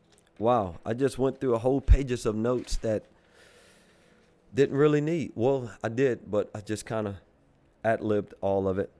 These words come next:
This is very powerful what the Lord is saying here. But before, so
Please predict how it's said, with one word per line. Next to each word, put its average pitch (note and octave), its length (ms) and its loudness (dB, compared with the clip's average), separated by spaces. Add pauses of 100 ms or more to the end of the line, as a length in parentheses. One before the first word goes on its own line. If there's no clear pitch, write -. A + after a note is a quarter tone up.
(1300)
This F#3+ 260 0
is G3+ 160 -2
very E3+ 320 6
powerful D3+ 540 0
what B2+ 180 0
the B2 80 0
Lord A#2 280 2
is G2+ 80 -6
saying A2+ 280 -2
here. G#2+ 120 -4
But G2+ 300 -2
before, G3 520 2 (280)
so D3+ 480 2